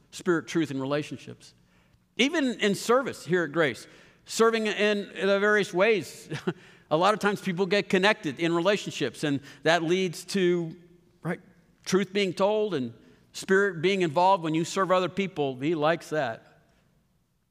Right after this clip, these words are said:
<laughs> And just review a few weeks ago, like, all of these cogs working together purposefully in their core curriculum and,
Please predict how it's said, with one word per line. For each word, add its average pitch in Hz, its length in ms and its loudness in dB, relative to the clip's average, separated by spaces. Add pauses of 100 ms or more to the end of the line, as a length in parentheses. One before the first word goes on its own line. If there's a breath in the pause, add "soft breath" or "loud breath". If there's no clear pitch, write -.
(260)
<laughs> - 60 -4 (520 loud breath)
And 170 200 0 (520 loud breath)
just 185 200 -2
review 202 380 4
a 170 60 0
few 208 180 -2
weeks 226 240 0
ago, 160 320 2 (100)
like, 165 220 2
all 226 260 6
of 254 80 2
these 240 180 -4
cogs 220 440 2
working 196 420 0
together 196 460 2
purposefully 160 840 -2
in 165 260 2 (260 loud breath)
their 175 140 4
core 220 260 2
curriculum 208 680 0
and, 160 140 0